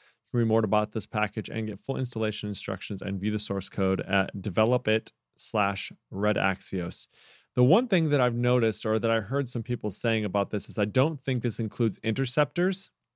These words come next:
which I think Laravel uses,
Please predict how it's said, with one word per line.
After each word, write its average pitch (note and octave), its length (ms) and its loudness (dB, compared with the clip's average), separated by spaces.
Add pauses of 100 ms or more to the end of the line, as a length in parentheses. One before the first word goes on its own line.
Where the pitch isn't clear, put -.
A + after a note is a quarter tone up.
which B2 220 2
I B2 100 8
think C3 580 2 (540)
Laravel B2+ 560 6
uses, G2+ 680 -2